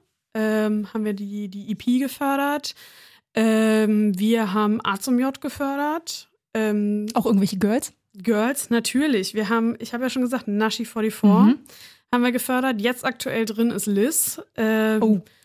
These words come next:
Speaker 2: geil. Shoutout. Shoutout nach Frankfurt.
Speaker 1: Shoutout.
Speaker 2: <laughs>
Speaker 1: Ähm, absolut. Ähm, hab sie letztes Jahr live gesehen und dachte, ich muss sie viel, viel öfter live
Speaker 2: <laughs>
Speaker 1: sehen.
Speaker 2: Ja, ist geil.
Speaker 1: Ähm, Ebbo haben wir gefördert, ähm, auch mehrmals. Äh, Baby Joy habe ich angesprochen.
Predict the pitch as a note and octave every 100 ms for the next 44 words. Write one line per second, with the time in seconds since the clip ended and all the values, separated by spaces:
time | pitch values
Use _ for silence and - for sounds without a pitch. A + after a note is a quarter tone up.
0 | _ - G#3 G3+ E3+ - G#3 G#3 G3+ -
1 | A3+ A3+ A3+ - B3+ B3 C4 C4 C4 A#3
2 | C#4 B3 F#3+ - F4 E4+ - G#3+ G#3+ A3
3 | A3 A3+ - A#3+ C4+ G3+ - - G#3 G3+
4 | G3+ G3+ - _ G#3+ G#3 A3 A#3 A#3+ A#3
5 | A3 G#3 A3+ A3+ G3 G#3 G3+ G3+ - G#3
6 | - A#3+ - A3 A3 - - A#3+ F#3 -
7 | - F3 F3 F3+ A#3+ G3 G#3 G3+ - -
8 | G3+ G3+ F#3+ _ - A3+ G#3+ G#3+ G#3+ -
9 | C#4+ C#4 D4 C4 C4+ C4 C4 B3 - B3+
10 | C4 C4 C4+ C#4 - - - G#3+ G#3 G#3
11 | G#3 G#3 - G#3 G#3 G#3 G#3+ A3 A3 A3
12 | A3+ - - G#3+ G3 A#3 B3 B3 A#3+ A#3
13 | A3+ - A3 A3 - G#3+ G3+ G#3+ G#3 G#3